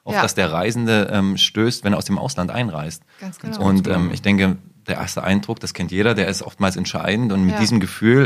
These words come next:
Speaker 1: reisen die Leute dann auch nach Deutschland.
Speaker 2: Kannst
Speaker 1: Und,
Speaker 2: du da eigentlich auch gut Englisch? Also wie sind da deine Fremdsprachenkenntnisse? Du wirst ja dann auch viel mit Internationalen, äh, zu tun haben.
Speaker 3: Ja, das, äh, kann nicht schaden, wenn man da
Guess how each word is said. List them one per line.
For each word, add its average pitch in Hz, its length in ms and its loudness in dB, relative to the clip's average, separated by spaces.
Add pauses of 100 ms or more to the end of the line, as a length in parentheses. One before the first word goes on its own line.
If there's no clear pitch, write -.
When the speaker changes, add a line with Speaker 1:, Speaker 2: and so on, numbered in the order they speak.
Speaker 1:
reisen 82 340 0
die 101 100 6
Leute 92 480 -4
dann 90 180 -2
auch 90 220 -4
nach 85 160 -4
Deutschland. - 540 -6
Speaker 2:
Kannst 240 260 2
Speaker 1:
Und, 240 40 4
Speaker 2:
du - 60 -
da - 60 4
eigentlich 202 240 -2
auch 196 80 -6
gut - 160 -10
Englisch? 220 420 -2
Also 240 260 2
wie 208 60 -2
sind 208 160 0
da 214 100 2
deine 190 200 -6
Fremdsprachenkenntnisse? 269 920 0
Du 202 40 -10
wirst 220 160 -8
ja 220 60 -2
dann 202 140 -2
auch 190 120 -8
viel 220 160 -4
mit 208 140 -2
Internationalen, 247 840 2
äh, 247 240 -12
zu - 140 -16
tun 262 260 -2
haben. 254 460 0
Speaker 3:
Ja, 107 160 4
das, - 600 -2
äh, 113 300 2
kann 113 160 -2
nicht 110 140 0
schaden, 107 340 2
wenn 90 80 -4
man 92 220 0
da 95 340 0